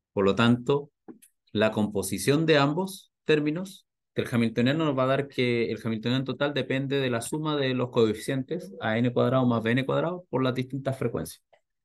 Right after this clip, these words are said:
Si le, si hiciésemos el mismo cálculo, pero con el C N, obtendríamos que era C N cuadrado por omega n.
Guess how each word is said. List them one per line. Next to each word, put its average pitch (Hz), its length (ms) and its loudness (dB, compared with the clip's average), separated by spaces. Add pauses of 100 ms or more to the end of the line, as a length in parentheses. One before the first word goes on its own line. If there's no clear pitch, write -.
(400)
Si 117 140 4
le, 110 220 4
si 107 140 -2
hiciésemos 147 420 4
el 139 60 4
mismo 160 240 4
cálculo, 156 440 2
pero 107 200 -2
con 104 160 -4
el 98 100 -4
C 131 360 4
N, 190 200 0 (1080)
obtendríamos 123 580 0
que 131 100 -2
era 123 140 0
C 127 200 -4
N 135 140 0
cuadrado 135 460 0
por 127 220 -4
omega 127 340 0
n. 69 180 -12